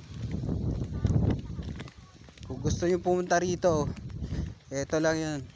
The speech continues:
Malapit lang sa mga bahay. Ayan, oh. Ayan,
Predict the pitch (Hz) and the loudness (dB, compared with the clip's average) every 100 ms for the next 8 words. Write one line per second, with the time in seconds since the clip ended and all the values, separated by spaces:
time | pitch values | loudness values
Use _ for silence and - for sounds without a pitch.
0 | - - - - - - - - - 139 | -20 -14 -14 -14 -20 -20 -20 -14 -2 2
1 | 160 156 180 - 180 175 180 170 170 175 | 2 2 0 0 0 0 0 -2 -2 4
2 | 160 151 160 165 156 - - - - - | 4 4 2 2 -2 -12 -20 -20 -18 -18
3 | - - - - - - 131 160 175 175 | -18 -18 -16 -16 -14 -2 2 2 4 2
4 | 175 - - - - - - - - - | 0 -6 -20 -20 -20 -20 -20 -20 -20 -20
5 | - - - - - - 160 170 214 | -20 -20 -20 -20 -20 -16 -2 2 2